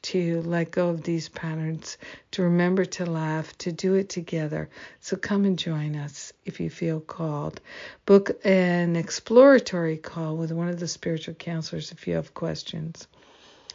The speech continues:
And Masterful Living registration opens in November. The Spiritual Counseling Training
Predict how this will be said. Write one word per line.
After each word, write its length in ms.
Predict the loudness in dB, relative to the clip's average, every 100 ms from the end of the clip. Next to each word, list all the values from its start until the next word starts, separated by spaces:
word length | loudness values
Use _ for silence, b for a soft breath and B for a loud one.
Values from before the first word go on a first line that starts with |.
| B B B 4
And 360 | 8 8 6 6
Masterful 600 | 8 8 4 2 4 4
Living 340 | 6 4 4
registration 840 | 4 2 -2 -2 2 2 0 -6 -2
opens 480 | -2 0 -2 -2 -4
in 140 | -2
November. 720 | -2 -4 -2 0 0 2 0
The 100 | -2
Spiritual 560 | -8 0 0 0 -4 -10
Counseling 580 | -6 -6 -4 -4 -4 -4
Training 600 | -4 0 2 2 0